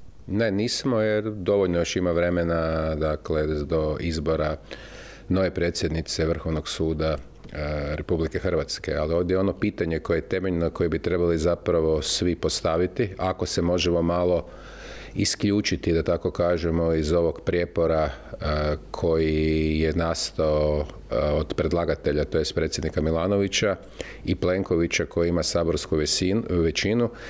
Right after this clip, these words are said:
je zapravo vrlo jednostavno. Da li osoba koja je po nama u S D P-u izvrstan kandidat i koja bi obnašala,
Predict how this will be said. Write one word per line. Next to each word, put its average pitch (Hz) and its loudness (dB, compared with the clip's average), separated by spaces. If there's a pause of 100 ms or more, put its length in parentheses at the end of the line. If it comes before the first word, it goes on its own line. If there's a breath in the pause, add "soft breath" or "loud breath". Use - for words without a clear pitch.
(140)
je 92 0
zapravo 110 4
vrlo 113 2
jednostavno. 76 0 (460 loud breath)
Da 95 2
li 110 2
osoba 76 2
koja 80 2
je 78 2
po - 0
nama 87 2
u 76 2
S 76 0
D 73 0
P-u 82 2 (180)
izvrstan 95 0
kandidat 104 0 (580)
i 85 0
koja 87 2
bi 85 2
obnašala, 82 2